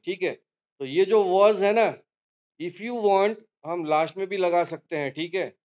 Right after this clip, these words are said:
ये जो was है, वो हम last में भी लगा सकते हैं। कैसे? तो देखो, what his designation in the company was, ठीक है? What his designation in the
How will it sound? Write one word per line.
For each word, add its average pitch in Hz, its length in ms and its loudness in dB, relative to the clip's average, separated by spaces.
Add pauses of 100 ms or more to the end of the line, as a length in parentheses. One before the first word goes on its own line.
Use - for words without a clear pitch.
(720)
ये 131 120 -10
जो 165 180 0 (120)
was 175 300 2
है, 175 140 0
वो 160 160 -2
हम 175 160 -2
last 147 320 -2
में 185 100 -6
भी 190 100 0
लगा 170 220 2 (100)
सकते - 220 -8
हैं। 143 140 -6
कैसे? 185 480 0
तो 170 80 -6
देखो, 143 300 -4 (720)
what 185 420 4 (100)
his 190 300 -6
designation 185 960 0 (1800)
in 214 260 -2
the 226 120 4 (120)
company 175 500 0 (440)
was, 143 360 2 (760)
ठीक 190 160 -4
है? 185 120 0 (500)
What 151 400 0 (100)
his 180 280 -4
designation 160 680 -6
in 175 140 -4
the 170 80 -2